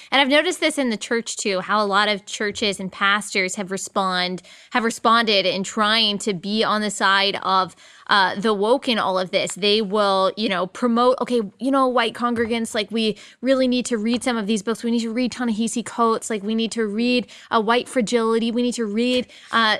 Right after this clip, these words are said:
these things," which is written by a white woman, "but we need to elevate the, these black voices." And my question, I've reached out to some of them, Okay, that's fine. Like, I am all for people reading, expanding their minds. I will read and watch things that I don't agree with.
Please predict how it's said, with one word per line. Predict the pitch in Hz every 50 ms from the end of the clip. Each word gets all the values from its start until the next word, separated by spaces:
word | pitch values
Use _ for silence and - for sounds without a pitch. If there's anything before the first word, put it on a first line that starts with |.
| - _
these | - 226 196 175 156 214 233 226 -
things," | - 226 220 226
which | 247 247 220
is | 262 202 -
written | 254 285 - 269 254
by | 254 254
a | 226 220
white | 190 220 220 202
woman, | 220 226 226 214 208
"but | 185 233 -
we | 254
need | 262 262 233
to | 262 - 247
elevate | 254 269 269 262 214 277 262 254 -
the, | - 240 226 220 196 - 240 233 -
these | - 196 226 233 233 214 -
black | _ - 247 226 233 -
voices." | - 240 240 254 - 254 214 202 - - - - - - - -
And | 254 254 240 208 226
my | 233 262
question, | 285 - 453 453 403 349
I've | 294 220
reached | 262 294 294 -
out | 330 311 381 -
to | 370
some | - 311 285
of | 277 262 233
them, | 247 254 247 247 247 - - - - _ _
Okay, | 320 - - 381 330 311 320 330 - _ _ -
that's | 196 254 262 320 -
fine. | - - 285 302 247
Like, | 214 220 214 - -
I | - 202 240
am | 330 339 269 220
all | - - 214 240 254
for | 247 - 254 240 233 226 214 208 196 - _ _ _
people | - - 247 233 - 240 233 226 214
reading, | 185 180 220 233 240 247 226
expanding | 220 - - - - 220 220 226 247 233
their | 240 220
minds. | 214 196 196 220 233 220
I | 226 - 220
will | 233 277 262 226
read | 202 180 202 226 240 254 247
and | 233 196
watch | 190 185 214 196 - -
things | - 262 247 240 -
that | 247 -
I | - 226 220
don't | 247 240 233
agree | 220 - 220 214 220
with. | 240 254 254